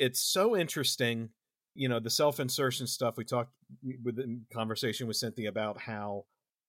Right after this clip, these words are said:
personal Wes Craven's movies are and how, y-,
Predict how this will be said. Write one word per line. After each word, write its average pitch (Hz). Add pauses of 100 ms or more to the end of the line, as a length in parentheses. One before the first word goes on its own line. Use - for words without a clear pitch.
(160)
personal 123
Wes 107
Craven's 101
movies 95
are 90
and 101
how, 107
y-, 110